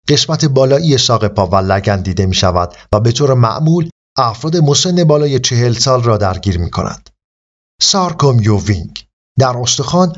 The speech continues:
و یا بافت نرم اطراف ایجاد می‌شود. در اکثر موارد در بازوها، ساق پا، لگن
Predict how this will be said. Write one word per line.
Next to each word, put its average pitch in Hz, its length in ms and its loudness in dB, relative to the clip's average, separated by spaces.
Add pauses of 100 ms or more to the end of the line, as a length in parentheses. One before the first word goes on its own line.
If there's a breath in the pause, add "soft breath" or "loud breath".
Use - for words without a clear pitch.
(140)
و 151 60 2
یا 170 160 2
بافت 160 300 0
نرم 143 340 2
اطراف 123 500 0
ایجاد 90 320 -4
می‌شود. - 460 -6 (360)
در 110 160 4
اکثر 110 320 0
موارد 98 440 0
در 98 180 0
بازوها، 101 480 2
ساق 107 360 0
پا، 92 220 0
لگن 101 520 0